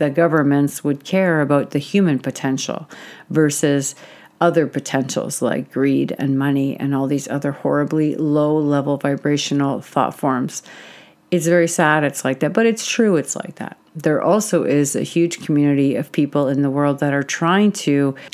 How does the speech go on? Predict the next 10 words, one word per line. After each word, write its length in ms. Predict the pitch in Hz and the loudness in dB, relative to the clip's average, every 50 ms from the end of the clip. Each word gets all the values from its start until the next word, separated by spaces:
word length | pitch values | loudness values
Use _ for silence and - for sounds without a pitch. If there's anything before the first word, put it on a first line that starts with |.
| - _ _ | -20 _ _
improve 1000 | 170 160 156 151 - - - _ _ _ - - 214 220 233 240 240 214 - - | 0 0 0 -2 -6 -16 -20 _ _ _ 0 2 4 4 4 2 0 -2 -6 -10
the 160 | 131 131 147 | -4 -2 -2
quality 640 | 143 - - - 147 147 156 156 147 139 135 135 139 - | -2 -2 0 2 2 2 4 2 2 2 0 -2 -2 -4
of 80 | 123 135 | -6 -4
the 80 | 147 | -6
human 320 | 139 - 151 139 135 135 131 | -2 0 0 2 2 0 -2
potential 720 | - - - - 165 175 185 175 - 160 139 139 139 - - | -4 -10 -6 -2 0 0 0 0 -2 -2 0 0 -2 -2 -2
and 240 | 151 151 147 143 | 0 0 2 2
bring 380 | 131 139 143 151 160 170 180 185 | 2 2 2 4 4 4 4 2
to 140 | 170 - | 0 -2